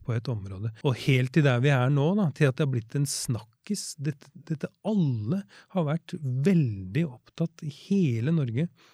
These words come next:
av denne rusreformen. Eh, og det, det kommer til å føre til så store ringvirkninger, så stort engasjement, at vi snart kommer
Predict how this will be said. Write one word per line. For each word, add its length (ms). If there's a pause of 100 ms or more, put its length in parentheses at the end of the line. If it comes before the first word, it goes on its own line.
(200)
av 480
denne 320
rusreformen. 800 (520)
Eh, 300
og 240
det, 460 (480)
det 440
kommer 220
til 140
å 80
føre 240
til 100
så 160
store 720
ringvirkninger, 880
så 160
stort 560
engasjement, 640 (340)
at 160
vi 80
snart 640
kommer 480